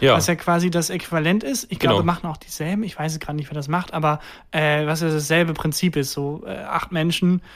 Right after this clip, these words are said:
Speaker 2: konkurrieren um die Hand eines Mannes.
Speaker 1: Ja.
Speaker 2: Ähm, aber ich kenne tatsächlich nur, das fällt mir gerade auf, also ich habe nur die beiden Princess, äh, Prince Charming Sachen geguckt und geliebt, aber ich habe keine einzige Folge heterosexueller Bachelor geguckt.
Speaker 1: Ich hab, äh, ich guck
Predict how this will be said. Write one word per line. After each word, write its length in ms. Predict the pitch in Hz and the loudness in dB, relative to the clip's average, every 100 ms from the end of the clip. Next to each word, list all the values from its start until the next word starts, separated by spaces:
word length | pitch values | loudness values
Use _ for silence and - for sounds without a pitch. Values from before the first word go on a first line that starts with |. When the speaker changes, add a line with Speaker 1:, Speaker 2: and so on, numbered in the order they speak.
| - - | -20 -6
Speaker 2:
konkurrieren 560 | - 160 165 165 175 175 | -2 0 2 4 6 4
um 420 | 175 160 160 160 - | 2 2 0 -2 -2
die 100 | 147 | 0
Hand 180 | 151 160 | 0 0
eines 280 | 147 156 143 | 0 0 2
Mannes. 460 | 156 165 156 - - - - | 2 2 0 -6 -14 -20 -2
Speaker 1:
Ja. 180 | 120 - - | -2 -2 -4
Speaker 2:
Ähm, 240 | 151 156 | -4 -2
aber 180 | 170 185 | 0 0
ich 120 | - | -2
kenne 220 | - 208 | 0 2
tatsächlich 440 | 196 175 175 170 143 | 2 0 0 0 4
nur, 500 | 170 220 269 165 135 _ - | 6 8 8 4 0 _ -6
das 220 | - - | -4 -2
fällt 180 | - 156 | -4 -4
mir 80 | 151 | -4
gerade 200 | 147 156 | -4 -4
auf, 120 | 143 | -4
also 140 | 151 | -4
ich 60 | 151 | -2
habe 100 | 180 | 2
nur 300 | 165 202 226 | 6 6 6
die 100 | 180 | 6
beiden 240 | 175 185 | 4 4
Princess, 540 | 170 220 214 156 147 - | 2 0 0 -2 -6 -10
äh, 240 | - 156 160 - - 233 170 | -8 -6 -8 -12 -12 -10 2
Prince 200 | 196 185 | 2 4
Charming 320 | 180 208 175 | 4 4 4
Sachen 240 | 147 143 | 2 0
geguckt 320 | 143 - 180 - | -2 -2 -4 -2
und 200 | 165 139 | -2 2
geliebt, 480 | 160 185 226 - - - | 4 6 4 0 -16 -14
aber 120 | - 156 | -6 -2
ich 40 | |
habe 140 | 165 | -2
keine 320 | - 202 233 214 | 0 2 4 4
einzige 320 | 208 196 196 | 4 2 -2
Folge 580 | - 185 185 180 175 - | 0 2 4 4 2 -2
heterosexueller 800 | - 151 214 - 156 151 - 147 | -4 0 0 0 -2 -2 0 0
Bachelor 320 | 147 147 - | 0 -2 -2
geguckt. 280 | 151 139 147 | -4 -4 -2
Speaker 1:
Ich 80 | 135 | 2
hab, 200 | 156 - | 0 2
äh, 320 | - 139 139 139 | 4 6 6 4
ich 120 | - | -2
guck 240 | - 196 | -2 -2